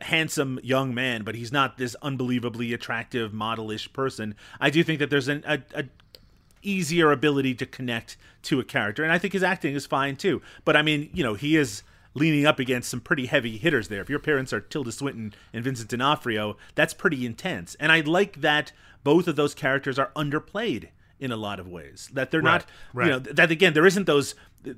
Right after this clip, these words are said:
Speaker 1: th-, those scenes of them screaming at each other. There's a menace in Vincent D'Onofrio's character, but he never comes off as being, like, this total piece of shit guy.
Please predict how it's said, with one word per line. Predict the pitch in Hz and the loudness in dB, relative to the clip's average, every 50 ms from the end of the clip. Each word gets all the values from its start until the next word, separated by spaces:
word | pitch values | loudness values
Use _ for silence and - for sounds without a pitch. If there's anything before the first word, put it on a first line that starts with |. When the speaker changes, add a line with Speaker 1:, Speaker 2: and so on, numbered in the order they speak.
| - - | -14 -20
Speaker 1:
th-, | - - 131 - _ - | -20 -20 -20 -20 _ -4
those | 135 151 147 131 - - - - | 0 0 0 0 -2 -6 -10 -8
scenes | - - 175 165 165 165 156 131 | -6 -6 -4 -2 -2 -2 0 0
of | 143 120 | 0 0
them | 135 127 120 | 0 -2 -2
screaming | - - - - - 202 214 220 220 208 180 170 151 135 | -2 -4 -6 -4 -2 0 0 2 2 2 0 0 -2 -2
at | 117 113 | -2 -4
each | 113 107 - - | -4 -6 -4 -6
other. | 110 101 98 92 - - - - | -4 -4 -6 -8 -10 -12 -12 0
There's | - 156 180 175 | 4 4 6 6
a | 196 | 4
menace | 170 147 151 160 156 123 135 180 175 - - | 2 2 0 0 2 2 0 -2 -2 -4 -6
in | - - 151 147 | -6 -4 -4 -2
Vincent | 131 143 147 - 147 123 | -2 -4 -4 -4 -6 -4
D'Onofrio's | 139 139 131 131 131 - 127 117 113 | 0 0 0 0 0 -2 -4 -4 -6
character, | - - 156 165 165 160 - 143 139 - - - - | -4 -4 -2 -2 -2 -2 -2 -4 -4 -4 -12 -10 0
but | - 190 180 | 2 2 4
he | 202 | 4
never | 214 240 226 214 | 4 4 4 4
comes | - - 190 160 156 | 4 2 2 4 4
off | 151 147 131 | 4 4 4
as | 131 127 117 | 2 -2 -2
being, | 104 139 135 127 | -2 -4 -4 -2
like, | 123 120 117 - - - _ | -4 -4 -6 -8 -16 -20 _
this | - 139 131 - | -8 -8 -8 -8
total | - - - 180 170 156 135 127 | -12 0 2 4 4 4 2 -2
piece | - - 156 147 - - | -4 -6 -8 -8 -8 -8
of | 113 | -10
shit | - - 120 - - | -6 -6 -6 -4 2
guy. | 180 190 185 147 143 139 | 4 6 6 6 4 2